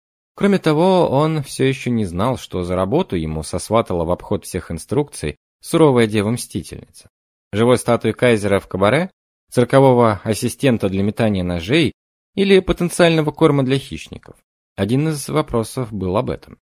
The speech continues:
Крам толкнул входную дверь, ловко сбежал по ступеням мимо толпы жаждущих работы с их табличками и прыгнул за руль крохотного мобиля для двоих. Шпац втиснулся на сиденье пассажира и захлопнул дверь.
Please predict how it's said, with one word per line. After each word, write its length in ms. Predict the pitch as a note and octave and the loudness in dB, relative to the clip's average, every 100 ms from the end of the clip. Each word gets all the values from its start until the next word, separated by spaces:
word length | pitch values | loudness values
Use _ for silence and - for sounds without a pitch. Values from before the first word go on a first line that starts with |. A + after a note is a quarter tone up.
| _ _ _ _ _ _ _ | _ _ _ _ _ _ _
Крам 280 | E3 F#3+ F3 | 4 4 6
толкнул 420 | D#3+ D3+ E3 D#3+ | 2 2 0 -2
входную 480 | - C#3+ C#3 C#3+ B2 | -2 -2 0 0 0
дверь, 420 | A#2 E3+ G3+ E3+ - | 2 2 2 2 0
ловко 380 | C3+ D3+ - A2+ | 2 2 2 0
сбежал 360 | G#2+ A#2 C3 | 0 2 2
по 120 | B2 | 0
ступеням 520 | G#2+ A#2+ - E3+ D3 B2 | -4 -6 -2 0 2 2
мимо 220 | A#2+ A2 | 2 2
толпы 320 | A2+ G#2+ A2+ | 0 0 -2
жаждущих 640 | F#2+ A2 F#2 F2 - - | 0 -2 -2 -8 -8 -4
работы 360 | G2 G2+ G2 F2+ | -2 -2 -4 -6
с 120 | - | -8
их 100 | F#2 | -6
табличками 720 | F#2+ G2 F3 G3 - A#2 A2+ - _ _ | -6 -2 -2 -4 -2 0 -2 -4 _ _
и 80 | B2+ | 0
прыгнул 400 | C3+ G#3+ G3+ E3 | 4 4 6 4
за 160 | C3 D3 | 4 4
руль 180 | F3+ | 2
крохотного 580 | - C#3+ F3 - B2+ B2+ | 0 0 0 -2 -2 0
мобиля 460 | A#2 G#2+ A2 A2+ F#2+ | 0 0 0 0 -2
для 160 | F#2 | -4
двоих. 500 | F2+ G2 F2 - - _ _ _ _ | -6 -6 -8 -12 -20 _ _ _ _
Шпац 360 | - - A#2+ - | -4 0 0 0
втиснулся 560 | - A2 A2 F#2 - | -6 -6 -4 -6 -6
на 120 | F#2+ | -8
сиденье 340 | F2 F#2+ F#2 F2 | -8 -6 -6 -6
пассажира 520 | F#2 - F#2 D3 C3+ | -8 -8 -4 -2 -2
и 40 | |
захлопнул 560 | E2+ E2+ - E2+ E2+ E2 | -4 -6 -6 -8 -8 -10
дверь. 340 | D#2 C2 - | -10 -16 -20